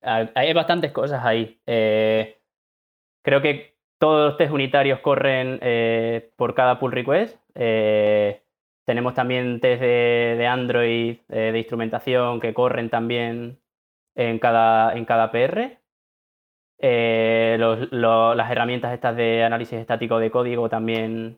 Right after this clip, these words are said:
y de estilo, todo eso se ejecuta antes de, de mergear la P R. Em, no estoy seguro de, de todos lo-, los checks, pero bueno, digamos que, mm,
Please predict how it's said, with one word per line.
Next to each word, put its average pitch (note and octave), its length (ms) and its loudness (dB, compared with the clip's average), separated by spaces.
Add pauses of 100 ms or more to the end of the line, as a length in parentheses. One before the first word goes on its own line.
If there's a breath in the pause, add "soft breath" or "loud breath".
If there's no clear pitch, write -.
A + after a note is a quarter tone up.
y - 120 -10
de A2+ 80 -2
estilo, A2+ 540 -4
todo A#2 180 -2
eso A#2 140 -8
se A2+ 500 -4
ejecuta B2+ 520 -4
antes C#3 220 -4
de, A#2+ 400 -8 (460)
de B2 120 -4
mergear A#2 320 0
la A#2 140 0
P A#2+ 140 2
R. G3+ 420 -2
Em, G#2+ 1120 0 (880)
no C#3 100 -4
estoy D#3 200 0
seguro D#3 400 4
de, A2+ 680 2
de A#2+ 200 -2
todos A#2+ 260 2
lo-, A2 380 2
los A#2 260 -6
checks, C#3 240 -2
pero A#2 220 0
bueno, A#2 320 0
digamos C#3+ 460 0
que, D#3+ 260 -2 (320)
mm, B2+ 540 -4